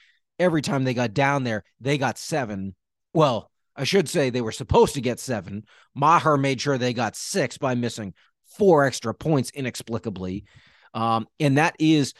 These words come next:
notable because those types of things, I know he made his last kick and he's getting the vote of confidence from his head coach, Mike McCarthy. But when you think about these types of situations with kickers, it's mental. It's not a physical thing.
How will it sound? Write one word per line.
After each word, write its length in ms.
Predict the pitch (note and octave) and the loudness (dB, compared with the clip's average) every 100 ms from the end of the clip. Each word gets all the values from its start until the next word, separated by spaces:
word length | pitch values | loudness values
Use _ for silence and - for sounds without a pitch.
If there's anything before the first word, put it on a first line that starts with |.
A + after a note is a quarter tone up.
| _ _ _ | _ _ _
notable 560 | B2 C3+ D3+ D#3 A2+ A2 | 0 4 6 6 2 -2
because 380 | A2+ B2+ G#2+ G2 | -4 -4 -6 0
those 300 | B2+ F3+ - | 2 2 0
types 260 | F3 C#3+ | -4 -4
of 100 | C#3+ | -6
things, 520 | D#3 E3 B2+ A2+ - _ _ _ | -4 -2 -2 -4 -6 _ _ _
I 120 | B2 | -2
know 100 | D3 | 0
he 140 | C#3+ C3+ | 2 2
made 160 | B2+ | 2
his 160 | A#2 G#2+ | 0 -2
last 260 | A#2 A#2 - | -2 -4 -2
kick 300 | B2 A#2 _ _ _ - | -2 -2 _ _ _ -8
and 80 | A2+ | -6
he's 100 | G2 | 0
getting 260 | C3+ D3+ | 2 4
the 80 | B2+ | 4
vote 200 | B2 A#2 | 4 2
of 80 | G#2+ | 2
confidence 440 | B2 B2 A2+ G#2+ | 0 0 -4 -8
from 120 | - A2 | -8 -8
his 140 | G#2 | -4
head 160 | A#2+ A2+ | -4 0
coach, 200 | A2+ A#2+ | -2 -2
Mike 220 | A2+ G#2 | -6 -8
McCarthy. 560 | - B2+ C#3+ G#2+ E2+ _ _ _ _ _ _ _ _ | -2 2 2 2 -10 _ _ _ _ _ _ _ _
But 80 | - | -4
when 120 | C3 | -2
you 60 | C3 | 0
think 220 | C3 F3 | 0 0
about 300 | G3+ D#3+ C3 | 2 2 2
these 180 | C3+ A#2+ | -2 -4
types 300 | - B2 A#2+ | -6 -6 -6
of 80 | A2 | -6
situations 600 | B2 G#2+ A2+ C3+ A2 - | -6 -2 -2 -2 -4 -6
with 140 | G2+ | -6
kickers, 420 | - D3+ A2 F#2+ - - _ _ _ | -4 -4 -4 -10 -14 -20 _ _ _
it's 220 | E3 - | 0 2
mental. 440 | B2 C3+ D3 - - | 2 4 2 -2 -8
It's 180 | G#2+ - | -8 0
not 200 | G3 C3 | 2 2
a 100 | - - | 0 0
physical 420 | E3+ C3 G#2 F#2 | 0 0 -4 -8
thing. 340 | - D2+ - | -10 -14 -16